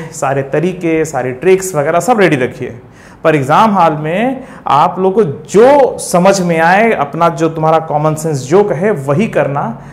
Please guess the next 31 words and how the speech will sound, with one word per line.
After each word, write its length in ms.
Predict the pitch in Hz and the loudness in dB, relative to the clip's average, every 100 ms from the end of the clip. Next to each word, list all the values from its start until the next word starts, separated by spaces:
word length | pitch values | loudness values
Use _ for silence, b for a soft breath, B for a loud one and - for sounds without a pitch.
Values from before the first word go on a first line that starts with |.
| B B B | B B B
जो 240 | 113 175 254 | -2 4 6
रास्ता 420 | 233 180 175 226 | 6 4 4 4
आपको 200 | 233 226 | 4 2
सबसे 360 | 220 196 - 233 | -2 -2 2 2
नज़दीक 380 | 190 143 190 | 2 2 0
लगे 240 | 190 185 185 | 2 2 2
कि 100 | 180 | 0
हाँ 160 | 175 | 0
इससे 200 | 170 170 | 0 0
हम 100 | 175 | 0
आंसर 240 | 165 156 175 | 0 0 -2
तक 180 | 170 170 | -4 -4
पहुंच 220 | 151 165 | -4 -2
जाएंगे, 300 | 165 170 233 | -2 0 0
वही 360 | 175 151 160 | 2 0 0
तरीका 360 | 226 160 147 156 | 0 -2 -2 -4
apply 300 | 156 139 135 | -4 -2 -2
करना 560 | 143 160 180 254 254 B B B B - | -2 -2 2 2 2 B B B B -16
जो 200 | 139 202 | 0 2
तुम्हारा 280 | 233 190 202 | 4 4 4
common 300 | 226 170 175 | 4 4 4
sense 260 | 175 180 170 | 4 0 0
कह 220 | 151 123 | -4 -4
दे, 140 | 117 107 | -4 -4
ठीक 160 | - 190 | -4 0
है? 100 | 196 | 2
अब 200 | 147 175 | 2 2
यहाँ 200 | 202 214 | 2 2
पर 120 | 226 | 2
जैसे 340 | 208 208 208 | 2 2 2
है, 100 | 196 | 0